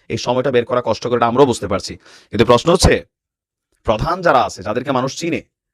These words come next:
তো এদের মধ্যে যদি তারা দায়িত্বশীলতার এই জায়গাগুলো ছেড়ে দেয়, তাহলে যারা আহত হয়েছে, নিহত হয়েছে, তাদের পরিবার কার কাছে যাবে এখন? মানে, কাকে চিনে পাবলিক? সার্জিসের এমন সিদ্ধান্তে নিশ্চয়ই সবাই হতাশ হয়েছে,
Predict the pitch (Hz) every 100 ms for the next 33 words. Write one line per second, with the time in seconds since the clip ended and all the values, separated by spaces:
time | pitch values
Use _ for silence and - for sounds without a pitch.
0 | _ _ - 123 151 170 170 175 127 131
1 | 117 120 139 147 143 147 147 123 113 120
2 | 135 135 117 131 135 - _ _ _ -
3 | 110 139 117 113 127 123 104 - 135 120
4 | - 110 110 123 120 120 117 120 131 135
5 | 127 208 165 - 101 95 92 92 85 _
6 | - 117 127 135 160 127 101 95 87 85
7 | - _ _ _ _ _ _ _ _ _
8 | _ _ _ _ - 113 127 143 135 147
9 | 143 123 147 160 175 131 - 123 117 117
10 | 127 113 120 123 127 226